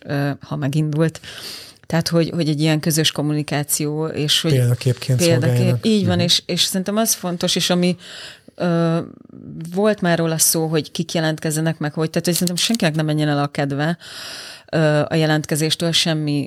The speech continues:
Speaker 1: semmilyen szempontból, mert már az nekünk egy jó tanulás, hogy látjuk, hogy kik azok, akik egyébként gondolkodnak,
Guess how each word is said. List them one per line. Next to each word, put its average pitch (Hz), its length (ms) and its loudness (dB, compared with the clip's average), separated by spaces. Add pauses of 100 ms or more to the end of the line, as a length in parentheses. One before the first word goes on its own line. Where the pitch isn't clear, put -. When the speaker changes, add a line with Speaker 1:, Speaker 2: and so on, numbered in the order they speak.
(120)
Speaker 1:
semmilyen 156 460 0
szempontból, 165 520 0
mert 165 240 2
már 165 200 2
az 170 300 0 (140)
nekünk 151 400 -4
egy 151 180 0
jó 151 180 0
tanulás, 135 580 -2
hogy 151 140 -2 (320)
látjuk, 151 300 -2
hogy 165 160 0
kik 180 220 0
azok, 160 200 2
akik 170 220 -2
egyébként 220 320 0
gondolkodnak, 143 800 0